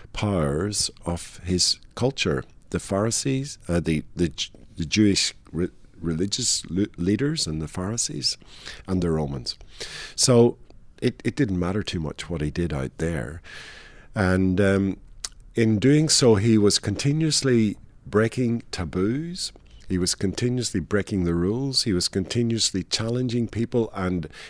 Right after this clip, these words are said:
inviting people to come and see what the kingdom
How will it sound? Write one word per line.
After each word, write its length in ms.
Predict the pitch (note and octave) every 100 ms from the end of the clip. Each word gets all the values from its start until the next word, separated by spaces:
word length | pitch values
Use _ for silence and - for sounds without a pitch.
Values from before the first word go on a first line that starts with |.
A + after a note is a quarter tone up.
| -
inviting 540 | F#2+ F#2+ A#2+ C#3 C3
people 300 | A#2+ A#2+ G2+
to 80 | F2
come 380 | - A2+ G2+ G#2
and 260 | F2 F2
see 280 | - - F#2
what 200 | F#2 F2
the 80 | D#2
kingdom 600 | - F#2+ G2 F2+ E2+ E2